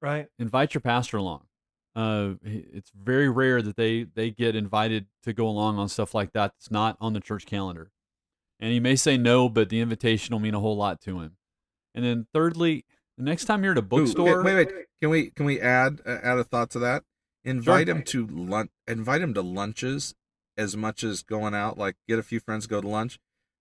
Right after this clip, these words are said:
Speaker 3: because his schedule might be so night heavy that he feels like his wife's gonna be mad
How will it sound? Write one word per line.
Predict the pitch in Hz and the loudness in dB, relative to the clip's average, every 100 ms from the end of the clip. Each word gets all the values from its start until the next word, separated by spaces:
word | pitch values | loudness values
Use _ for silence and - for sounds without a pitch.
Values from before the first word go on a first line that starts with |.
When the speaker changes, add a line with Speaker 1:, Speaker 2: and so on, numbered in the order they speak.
| _ _ | _ _
Speaker 3:
because | 104 - 107 95 | -8 -2 -2 0
his | - 117 | -2 -2
schedule | - - 113 120 117 | -2 -2 -2 -2 -2
might | 110 104 | -4 -4
be | 98 | -6
so | 95 - 107 107 101 | -6 -2 0 0 -2
night | 95 95 104 117 - | -4 -2 -2 -4 -2
heavy | 117 127 131 165 _ _ _ _ _ _ _ | -2 0 -4 -6 _ _ _ _ _ _ _
that | 95 95 95 95 _ _ _ _ _ _ _ _ | -2 0 -2 -4 _ _ _ _ _ _ _ _
he | 92 98 | -12 -12
feels | - 113 110 98 - | -6 -2 -2 -4 -4
like | 101 98 - _ _ | -2 -2 -4 _ _
his | 104 90 | -8 -4
wife's | 101 107 104 | 0 0 -2
gonna | 110 104 | -6 -6
be | 98 | -4
mad | 95 98 98 98 | -4 -4 -4 -4